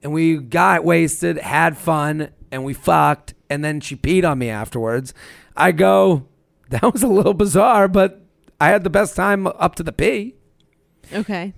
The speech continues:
Speaker 1: This girl is sitting there in Kindville. She's not even, like, it's not messy at all. She's, "Oh, he's kind and sweethearted."
Speaker 2: What I'm getting from this, she hasn't slept with him yet. You think?
Speaker 1: I don't think she even wants to.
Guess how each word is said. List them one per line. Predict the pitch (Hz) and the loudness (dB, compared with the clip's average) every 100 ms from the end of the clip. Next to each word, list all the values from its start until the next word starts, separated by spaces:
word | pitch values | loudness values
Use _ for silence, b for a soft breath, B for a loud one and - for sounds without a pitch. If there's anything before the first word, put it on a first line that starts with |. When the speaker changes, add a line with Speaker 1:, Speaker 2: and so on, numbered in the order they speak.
| - | -4
Speaker 1:
This | 143 262 262 | 0 2 0
girl | 151 185 165 165 165 | 0 2 4 4 2
is | - 185 | 2 0
sitting | - - 208 202 | 0 0 0 2
there | 196 185 | 2 0
in | 160 | -2
Kindville. | - 180 220 294 233 127 107 127 139 _ _ _ _ _ _ _ | -2 0 0 0 -2 -4 -6 -8 -10 _ _ _ _ _ _ _
She's | - - 277 311 | -12 0 0 4
not | 262 | 4
even, | 226 196 196 | 4 2 2
like, | 185 185 - - _ _ _ _ 156 | 2 2 0 -8 _ _ _ _ -6
it's | 190 180 | -4 2
not | 233 233 | 2 4
messy | 233 - 220 | 2 2 2
at | |
all. | 254 254 | 2 2
She's, | 151 208 180 | 0 -4 0
"Oh, | 208 226 | 2 4
he's | 190 208 | 2 0
kind | - - 143 135 95 92 - | -4 -2 2 2 0 -8 -10
and | 135 135 120 | -8 -8 -8
sweethearted." | - 165 151 151 104 B B - | -4 0 2 2 0 B B -4
Speaker 2:
What | 214 | -2
I'm | 247 | 0
getting | 247 233 214 | 0 -2 -2
from | 196 | -2
this, | 185 170 - | -2 -2 -6
she | 220 | -2
hasn't | 214 202 202 | 0 0 -2
slept | - 143 - | -6 -8 -8
with | 139 | -8
him | 151 | -8
yet. | 139 50 - _ _ _ _ _ _ - | -10 -14 -18 _ _ _ _ _ _ -12
You | 196 | -8
think? | 185 196 196 - - _ _ _ _ _ _ _ | -4 -4 -6 -14 -20 _ _ _ _ _ _ _
Speaker 1:
I | 220 | 2
don't | 285 | 2
think | 269 | 0
she | 220 233 | 0 0
even | 214 202 | 0 2
wants | 220 302 - | 2 0 -6
to. | - | -10